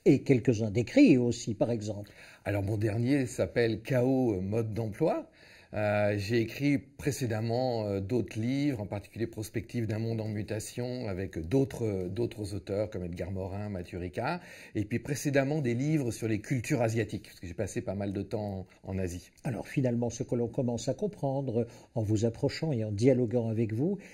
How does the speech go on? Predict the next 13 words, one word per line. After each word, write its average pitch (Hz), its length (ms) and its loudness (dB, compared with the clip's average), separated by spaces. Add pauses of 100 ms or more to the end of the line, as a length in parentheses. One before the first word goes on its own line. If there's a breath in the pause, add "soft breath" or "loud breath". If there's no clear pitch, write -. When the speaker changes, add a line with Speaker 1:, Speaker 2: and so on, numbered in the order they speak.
Speaker 1:
c'est - 180 -4
qu'il 139 220 0
y - 20 4
a 135 60 2
une 117 100 -2
recherche 117 520 -2
permanente 110 640 -2
d'équilibre, 117 880 0
à 165 100 2
la 135 80 2
fois 123 400 -2
vers 131 240 2
l'extérieur, 139 720 -2